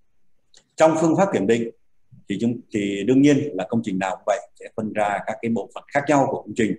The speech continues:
như bộ phận cọc, bộ phận móng, bộ phận kết cấu, à, phần thân, rồi, à, mái bao che, mái, phần mái và phần bao che. Thì tất cả những cái này với mỗi bộ, bộ phận có cách kiểm định khác nhau. Ví dụ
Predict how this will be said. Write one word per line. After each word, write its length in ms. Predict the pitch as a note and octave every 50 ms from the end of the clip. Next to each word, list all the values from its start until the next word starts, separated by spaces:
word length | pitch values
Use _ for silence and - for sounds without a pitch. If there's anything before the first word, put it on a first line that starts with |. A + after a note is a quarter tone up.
| - _
như 180 | - A2 G#2+ G2+
bộ 180 | F#2+ F#2+ F#2 -
phận 100 | - - - _ _ _
cọc, 140 | - A2+ G#2+ - - - - - _ _ _ _ _
bộ 100 | - F#2 -
phận 180 | F#2+ F#2 F#2+ G2+
móng, 180 | G#2 A#2 -
bộ 140 | F#3 - -
phận 100 | - - -
kết 120 | - A#2 -
cấu, 400 | - A#2+ C3 F3 G3 G3 - - _ _ _ _ _ _ _ -
à, 80 | - - D#2+ D#2+ D#2 D2+ D2+ -
phần 100 | - F#2 F2+
thân, 200 | B2 A#2+ A#2+ A#2+ - _ _ _ _ _ _ _ _ _ _ _ -
rồi, 200 | F2+ F2+ F2 E2
à, 300 | E2 D#2+ D#2+ D#2 D2+ D2 -
mái 120 | E2 F2+ G2+
bao 180 | A#2 G#2+ G#2 -
che, 200 | G2+ G2 F#2+ - - - - -
mái, 160 | F2+ E2+ E2+ - _
phần 260 | F2 E2+ - - E2+ -
mái 240 | F2+ G2 G#2 A#2 F3+ E3+ -
và 100 | F2 D#2+
phần 100 | - - -
bao 100 | E2+ E2+ -
che. 160 | F#2+ F#2+ - E3 D#3 - _ _ _ - D#3+ - _ _ _ _ _
Thì 60 | A2+ -
tất 100 | E3+ F3+ F3 F3
cả 260 | - G2+ - F2+ F2 G2
những 100 | A#2 B2+
cái 160 | - B2+ C3+
này 320 | C3 B2+ A2 G2+ E2+ E2 - - _ _ _
với 280 | B2 C#3+ F3+ G3 F#3 E3
mỗi 220 | E3+ E3 F3 F#3 F#3 F#3
bộ, 260 | C3 A#2 - - - _ _ _
bộ 220 | G2 G2 F#2+ - -
phận 120 | F2+ F#2 - _ _ _ _ _ _ _ _ _ _ _ _ _ _ _ _
có 200 | - G#2 - -
cách 100 | - D#3 - - -
kiểm 100 | - -
định 120 | - - _
khác 120 | - A2 G2+ G2+
nhau. 240 | G2+ F2 - - _ _ _ _ _ _ _ _ _ _ _ _ _ _ _ _ _ _ _ _ _ _ _ _ _ _ _ _ _ _ _ _ _ _ -
Ví 80 | F#3
dụ 380 | G3 F#3 - - - - -